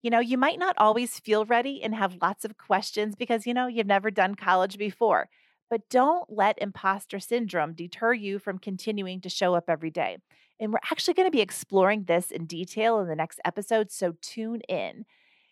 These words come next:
You might just look around and think that everyone else seems to have it all figured out. They seem so confident and excited, and they know exactly what they wanna study and how their career is gonna work out, blah, blah, blah.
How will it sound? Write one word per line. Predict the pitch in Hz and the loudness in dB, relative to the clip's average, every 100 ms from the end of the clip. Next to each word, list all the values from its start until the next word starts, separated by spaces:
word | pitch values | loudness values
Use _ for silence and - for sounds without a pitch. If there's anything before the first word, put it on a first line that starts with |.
| _ 240 | _ -2
You | 233 | 0
might | 262 359 - - | 0 -2 -8 -8
just | 240 214 | -6 -4
look | 214 | -4
around | 196 180 165 - | 2 2 2 -2
and | 175 | -8
think | 170 170 | -8 -4
that | - - | -4 0
everyone | 165 214 285 302 330 339 339 | 6 8 8 8 8 6 6
else | 339 349 - | 6 4 2
seems | 277 233 | -2 -2
to | 240 | 0
have | 226 220 | 2 4
it | 214 | 6
all | 202 208 | 6 6
figured | 208 185 185 | 0 0 2
out. | 156 - 185 | 2 0 -4
They | 185 | -8
seem | 175 190 180 | -8 -12 -10
so | - - | -8 -4
confident | - 285 254 214 185 - | 2 2 2 -2 -2 -4
and | 180 | -8
excited, | 202 - 320 302 233 208 | -10 0 4 4 4 2
and | 196 196 | 0 0
they | |
know | 196 185 | 2 0
exactly | 175 185 262 311 311 | 0 0 0 0 -2
what | 277 | 0
they | 247 | 0
wanna | 240 233 226 | 0 0 -2
study | - 196 180 | 2 2 2
and | 165 | -2
how | 185 | 0
their | 185 180 | 0 -2
career | 202 220 311 | -2 0 2
is | 294 | 2
gonna | - 277 | 0 -2
work | 247 247 - | 2 0 2
out, | 190 170 160 _ _ _ | 2 2 -2 _ _ _
blah, | 247 | 0
blah, | 262 | 2
blah. | 240 185 | 4 2